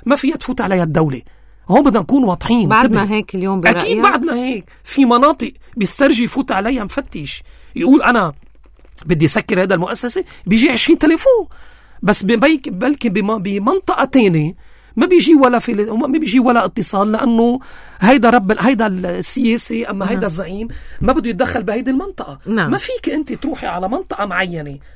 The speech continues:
Speaker 1: تطبقي القانون مثل ما هي. أنا إذا، أنا إذا رب عمل وإجت لعندي وزارة عمل وعم بتطبق القانون عندي مية بالمية، وعم بتطبق ال-، قصة الضمان
Speaker 2: والرقابة
Speaker 1: والضريبة على الرواتب
Speaker 2: وكل شيء.
Speaker 1: والأجور والرقابة،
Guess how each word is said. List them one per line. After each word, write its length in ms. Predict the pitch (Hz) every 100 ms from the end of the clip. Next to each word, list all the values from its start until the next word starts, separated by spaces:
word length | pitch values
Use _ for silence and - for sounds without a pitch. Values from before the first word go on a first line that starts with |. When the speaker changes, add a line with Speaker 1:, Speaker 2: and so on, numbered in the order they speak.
| -
Speaker 1:
تطبقي 520 | 233 - - 294 285
القانون 460 | 262 - 220 220 190
مثل 220 | 226 208
ما 60 | 180
هي. 320 | 165 143 147 - - - -
أنا 240 | 349 311
إذا، 140 | 202 202 214
أنا 220 | 285 -
إذا 160 | 202
رب 220 | 220 233 196
عمل 320 | 208 156 127 - - -
وإجت 320 | - 202 262
لعندي 280 | 240 220 220
وزارة 400 | 196 185 220 208 185
عمل 300 | 185 135 - - - - -
وعم 200 | 156 165
بتطبق 460 | 175 - 262 190 196
القانون 380 | 190 190 220 190
عندي 300 | 202 180 180
مية 360 | 190 254 226
بالمية، 440 | 185 185 196 160 127 - - - - - - - - -
وعم 580 | 170 160 160 156 151 185
بتطبق 680 | 165 - - - 220 160 190
ال-، 680 | 185 175 165 165 151 147 139 - _ _ _ - _ -
قصة 340 | - 196 - 196
الضمان 540 | - 143 180 185 165 131
Speaker 2:
والرقابة 380 | 180 190 170 170
Speaker 1:
والضريبة 500 | 190 175 180 226 -
على 100 | 165
الرواتب 280 | 185 208 190
Speaker 2:
وكل 100 | 170
شيء. 60 | 202
Speaker 1:
والأجور 220 | 170 202
والرقابة، 720 | 196 226 220 214 170 143